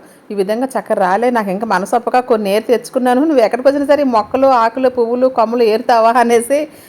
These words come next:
దెబ్బలాడుతున్నారు. ఇక కొమ్మలు కూడా ఇలా విరిగి పడిపోయాయండి. దాని నిండా పుష్పాలు చాలా చాలా ఆనందం వేసింది. ప్రకృతిలో ఇలాంటి వింతలు కూడా ఉంటాయా అనేసి అనిపించిందండి. చూశారు కదా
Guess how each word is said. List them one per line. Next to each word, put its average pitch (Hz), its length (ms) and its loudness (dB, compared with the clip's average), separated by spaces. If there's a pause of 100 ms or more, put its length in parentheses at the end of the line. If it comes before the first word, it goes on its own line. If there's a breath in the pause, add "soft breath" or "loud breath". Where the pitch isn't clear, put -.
(200 loud breath)
దెబ్బలాడుతున్నారు. 254 520 -2
ఇక 240 100 -2
కొమ్మలు 226 360 -2
కూడా 247 140 2
ఇలా 240 120 2
విరిగి 208 240 -4
పడిపోయాయండి. 208 580 -2
దాని 202 120 -2
నిండా 202 220 -4
పుష్పాలు 214 360 -6 (140)
చాలా 254 340 -4 (120)
చాలా 208 140 0
ఆనందం 208 280 -4
వేసింది. 220 420 -4 (480 loud breath)
ప్రకృతిలో 285 440 0
ఇలాంటి 277 480 0
వింతలు 277 300 2
కూడా 277 300 2
ఉంటాయా 226 580 0
అనేసి 226 600 0
అనిపించిందండి. 220 920 -4 (440 loud breath)
చూశారు 277 300 -2
కదా 247 440 0